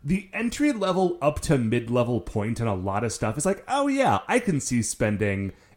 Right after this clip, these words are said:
an amount of money on that sort of thing." And then you get a little more into it and you think, "You know, I've been using this one for a while. Maybe it's time for an upgrade." And then you look at what an upgrade would cost. And it's just like, uh,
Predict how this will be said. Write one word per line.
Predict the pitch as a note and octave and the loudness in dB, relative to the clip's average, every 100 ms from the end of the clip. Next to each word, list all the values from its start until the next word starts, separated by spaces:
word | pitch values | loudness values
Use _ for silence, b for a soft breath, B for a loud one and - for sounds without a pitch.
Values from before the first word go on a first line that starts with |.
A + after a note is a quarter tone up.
| - | -6
an | A2+ | -2
amount | A2 G#2 G2+ G#2 | 0 0 0 -2
of | G2 | -2
money | G2+ F2+ A#2+ | -2 -4 -2
on | A2 G#2+ | -2 0
that | G#2 G#2 | -2 -2
sort | - G#2 | -2 -2
of | G2 | -2
thing." | G2+ F2+ A2+ C3 B B B - | -2 -2 -6 -8 B B B 0
And | F3 E3 | 2 4
then | A#3 A#3+ | 2 4
you | A#3 | 4
get | A3 | 4
a | G3 | 4
little | C3+ D3+ F3 | 4 4 4
more | D3 C3+ | 2 2
into | A#2 A#2+ D#3 | 2 2 2
it | F3 | 2
and | F#3 | 0
you | F#3+ | 0
think, | G3 G3 | 0 -4
"You | D4 | -4
know, | D#4 - | -4 -4
I've | E4 F4 | -4 -4
been | F4+ D4+ | -2 0
using | D#3+ D3 A2+ | 0 0 0
this | B2 - | -2 -2
one | A2+ | -4
for | G#2 A#2 | -4 -2
a | G#2 | -2
while. | E2+ E2+ G#2+ - B B | -4 -6 -6 -8 B B
Maybe | G#3 C#4+ C#4 | 0 2 2
it's | B3 - | 0 0
time | F3 E3+ | -2 0
for | D3 | 0
an | C3 | 2
upgrade." | B2+ - B2 F#2+ E2+ | 2 0 0 -2 -2
And | A2 C#3+ | -2 2
then | A#3 | 4
you | C4 | 6
look | G#3+ A3 | 6 4
at | F#3 | 2
what | F#3 | 2
an | F3 | 2
upgrade | D#3 D3+ D3 A#2 | 0 2 2 2
would | A2 - | -2 -6
cost. | - G#2+ F2 F2 - - B B B B | -6 -4 -4 -6 -8 -10 B B B B
And | D3 D#3 | -2 2
it's | D#3 - | 0 -2
just | - F3 E3+ | -2 0 2
like, | D#3 C#3+ D3 | 2 4 2
uh, | A2+ G#2 | 2 0